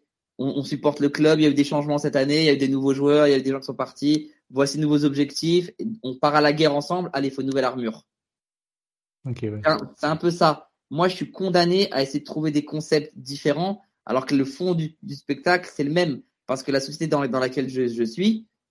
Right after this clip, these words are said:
Speaker 1: ne comprend pas ça. Les journalistes, ils vont t'inviter une fois pour un spectacle. Tu fais une grosse émission une fois pour le spectacle. Si tu veux la refaire trois ans plus tard, on te dit, mais c'est le même spectacle.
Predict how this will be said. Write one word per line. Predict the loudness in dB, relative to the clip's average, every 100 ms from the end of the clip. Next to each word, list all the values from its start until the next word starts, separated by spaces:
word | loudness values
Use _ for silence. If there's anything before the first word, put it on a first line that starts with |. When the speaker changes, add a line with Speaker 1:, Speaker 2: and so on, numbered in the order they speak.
| _
Speaker 1:
ne | -4 -4
comprend | -2 -4 -4 0
pas | 0
ça. | 2 0 -2 _ _
Les | -8
journalistes, | -4 -2 0 0 0
ils | -2
vont | -2
t'inviter | -6 -6 -6 -4
une | -4
fois | 0 -2 -2
pour | -8
un |
spectacle. | -8 -10 -6 -8 -8 _ _ _ _ -12
Tu |
fais | -6
une | -6 -2 0
grosse | 2 2
émission | 0 -2 -6 -8
une | -2
fois | -2
pour | -2
le | -6
spectacle. | -6 -2 -2 -4 _ _ _
Si | -12
tu | -4
veux | 2
la | 2
refaire | 0 -6
trois | -2 0 0
ans |
plus | -4 -2
tard, | 2 2 2 -12 _ -14
on |
te | -8
dit, | -4
mais | -4
c'est | -2
le | -2
même | -2
spectacle. | -2 2 0 -2